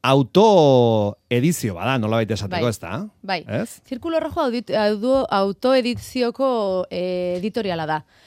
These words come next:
Speaker 2: Beraiek egiten dizue dana portada jarri, eta, bueno, maketatu, dana beraiek egiten dute, baina zuk esaten diezun bezala. Zuk daukazu askatasun osoa. Zuk erabakitzen duzu azkeneko koma nundan. Ka, horren truke zer da? Ba, zuk ordaindu egiten duzu.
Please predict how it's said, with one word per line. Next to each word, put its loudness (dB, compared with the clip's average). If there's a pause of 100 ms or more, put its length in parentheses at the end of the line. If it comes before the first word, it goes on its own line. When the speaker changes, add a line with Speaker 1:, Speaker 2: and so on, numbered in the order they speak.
(440)
Speaker 2:
Beraiek 2
egiten -4
dizue -2
dana -2
portada -2
jarri, -4
eta, -4
bueno, -4
maketatu, -4
dana 0
beraiek -2
egiten -6
dute, -2 (380)
baina 0 (140)
zuk -8
esaten -6
diezun -8
bezala. -12 (380)
Zuk -12
daukazu -4
askatasun -6
osoa. -6 (100)
Zuk -8
erabakitzen -2
duzu -4
azkeneko -8
koma -4
nundan. -4 (360)
Ka, 6
horren 4
truke -2
zer -4
da? 4
Ba, -4
zuk -8
ordaindu -4
egiten -6
duzu. -8